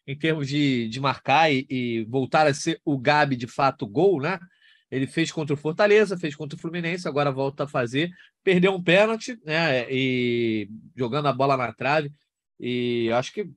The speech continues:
todo mundo se surpreendeu <laughs> com, com a cobrança do Gabigol errada, mas o importante é ele estar marcando, porque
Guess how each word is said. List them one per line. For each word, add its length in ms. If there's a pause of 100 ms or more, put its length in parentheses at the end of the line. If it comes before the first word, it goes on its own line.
(100)
todo 220
mundo 320
se 160
surpreendeu 760
<laughs> 20
com, 300
com 120
a 100
cobrança 420
do 100
Gabigol 420
errada, 420 (480)
mas 220
o 40
importante 460
é 100
ele 360
estar 320
marcando, 580
porque 400